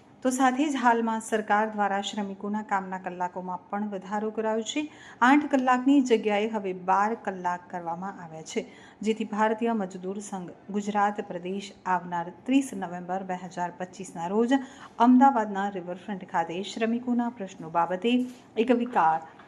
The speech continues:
આક્રોશ રેલીનું આયોજન કરનાર છે,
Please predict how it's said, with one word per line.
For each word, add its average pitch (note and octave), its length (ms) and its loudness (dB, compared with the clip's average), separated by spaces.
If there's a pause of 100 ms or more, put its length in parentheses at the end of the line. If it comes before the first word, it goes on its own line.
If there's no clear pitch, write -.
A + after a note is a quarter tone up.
(340)
આક્રોશ B3 600 2
રેલીનું F3 480 -8 (140)
આયોજન E3+ 400 -4
કરનાર E3 340 -12
છે, F3+ 180 -8